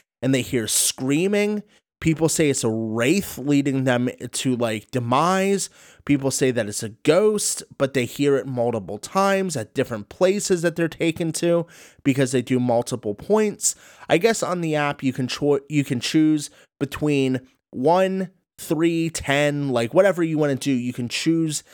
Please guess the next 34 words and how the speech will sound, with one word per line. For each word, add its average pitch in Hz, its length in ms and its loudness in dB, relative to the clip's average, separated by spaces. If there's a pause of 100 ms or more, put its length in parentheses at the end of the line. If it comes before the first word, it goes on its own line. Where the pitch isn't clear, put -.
(320)
how 185 180 2
many 190 240 -2
sets - 320 0
of 143 100 -2
coordinates 139 720 0
you 127 100 4
wanna 120 240 0
go 123 280 2
to. - 340 -8 (460)
So 147 120 0
they 139 160 4
did 131 260 0
multiple, 139 760 2
and 131 140 -2
they 123 80 2
heard 131 300 0
these 123 200 -4
screams 131 560 -2
at 110 100 -2
multiple 113 600 -2
places. - 760 -6 (540)
Another 156 460 2
one, 147 480 0
a 135 80 -2
woman 147 440 -2
says 139 300 0
she 131 160 -6
comes 160 380 -4
upon 135 420 -2
a 113 60 -2
house 160 800 -2
at 131 140 -2
her 117 200 0
coordinates, 120 800 -2